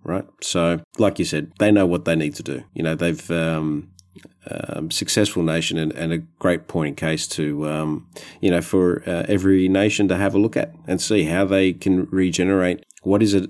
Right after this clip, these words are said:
uh, about this Croatian side that, um, where they can regenerate talent and develop talent, bring them into the fold, and they all have a similar,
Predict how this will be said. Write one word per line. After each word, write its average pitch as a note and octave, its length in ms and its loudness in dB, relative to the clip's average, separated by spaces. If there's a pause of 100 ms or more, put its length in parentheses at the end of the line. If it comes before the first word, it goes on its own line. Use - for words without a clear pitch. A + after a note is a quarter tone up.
uh, F#2 200 0
about F#2+ 300 0
this F#2+ 120 0
Croatian G2 420 0
side E2+ 340 0
that, E2+ 300 -4
um, E2+ 600 0
where F2+ 140 0
they F2 100 0
can E2 140 -2
regenerate F2+ 520 0
talent G#2 480 -2
and E2+ 680 -2
develop F#2+ 400 0
talent, G#2 520 -2
bring G2+ 200 4
them G#2 120 6
into - 160 2
the F2+ 120 -2
fold, A2+ 520 0
and E2 160 -4
they F2+ 120 0
all G2+ 200 4
have F#2+ 160 0
a F#2 80 0
similar, F#2+ 540 4